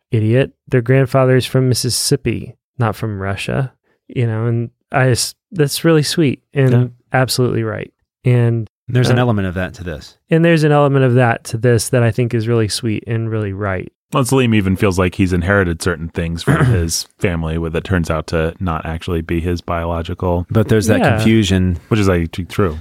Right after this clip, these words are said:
Speaker 1: Are they brothers?
Speaker 2: Yeah.
Speaker 1: Yes, they are brothers.
Speaker 3: Mm-hmm.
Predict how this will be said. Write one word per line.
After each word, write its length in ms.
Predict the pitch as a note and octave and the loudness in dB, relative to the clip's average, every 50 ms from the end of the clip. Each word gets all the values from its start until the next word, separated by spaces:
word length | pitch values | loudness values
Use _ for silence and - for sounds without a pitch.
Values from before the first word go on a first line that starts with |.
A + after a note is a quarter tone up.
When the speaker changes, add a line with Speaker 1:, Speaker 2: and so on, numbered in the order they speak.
| - _ _ _ - | -14 _ _ _ -2
Speaker 1:
Are 140 | D3+ D#3+ | 0 0
they 140 | D3 D3+ D3+ | 2 0 0
brothers? 720 | C#3 B2+ D3 C#3+ C3 A#2+ G#2 G2 F#2+ F#2+ - - - - _ _ | 2 2 0 0 0 0 -2 -4 -6 -8 -10 -10 -12 -12 _ _
Speaker 2:
Yeah. 200 | - G#2 F#2+ F2 A2+ | -4 -2 -2 -2 -4
Speaker 1:
Yes, 880 | G#2 G#2 G#2 A#2 C3+ E3+ F3+ - - - - - - - - - _ _ | -4 -4 -2 0 0 0 0 -2 -6 -8 -10 -10 -12 -14 -16 -18 _ _
they 160 | - C3 A2+ G#2+ | -6 -6 -4 -4
are 220 | A2+ C#3 F3+ A3+ | -2 -2 -2 -2
brothers. 720 | G#3+ F3+ C#3 A2+ G2 - - - B2 - - - - F#2+ F2+ | -2 -4 -4 -4 -4 -6 -8 -10 -10 -10 -12 -10 -8 -8 -8
Speaker 3:
Mm-hmm. 240 | F2 E2 E2+ F#2 | -8 -8 -10 -12